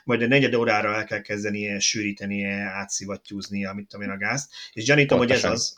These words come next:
Speaker 1: ez az, ami
Speaker 2: Igen.
Speaker 1: a, a busznak a tartályához már nem elég.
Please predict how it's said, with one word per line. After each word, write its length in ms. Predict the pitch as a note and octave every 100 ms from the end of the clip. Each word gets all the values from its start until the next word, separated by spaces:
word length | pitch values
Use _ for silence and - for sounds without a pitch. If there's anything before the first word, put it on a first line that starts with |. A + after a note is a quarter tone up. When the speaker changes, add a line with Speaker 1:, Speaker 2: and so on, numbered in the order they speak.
| _
Speaker 1:
ez 180 | - A#2
az, 140 | A2+
ami 160 | A#2 A#2
Speaker 2:
Igen. 140 | G2+ A2
Speaker 1:
a, 240 | A2+ A#2
a 60 | G#2+
busznak 400 | G#2+ G2+ B2 C3
a 60 |
tartályához 600 | B2 A#2+ A2+ A2 G#2+ A2
már 140 | G2+ G2+
nem 140 | F2
elég. 220 | F2 F2+